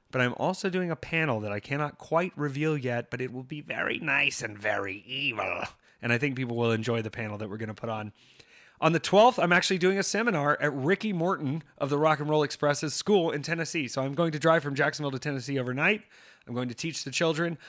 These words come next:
how to wrestle and, uh, curse their brains. And then after that, it gets a little hectic, even more so. On the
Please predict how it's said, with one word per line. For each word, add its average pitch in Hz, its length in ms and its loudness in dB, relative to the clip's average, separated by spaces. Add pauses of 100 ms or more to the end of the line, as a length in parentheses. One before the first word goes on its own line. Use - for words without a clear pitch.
(180)
how 135 120 4
to 135 80 4
wrestle 156 420 2
and, 117 400 -2
uh, 110 380 -2 (100)
curse 160 260 -2
their 139 120 2
brains. 151 500 -2 (320)
And 135 100 -2
then 156 120 4
after 185 240 2
that, 175 260 6
it 139 80 -2
gets 170 180 -2
a 156 60 0
little 156 220 2
hectic, 147 520 0 (140)
even 139 260 0
more 123 200 4
so. 98 340 -2 (260)
On 131 180 0
the 127 280 -2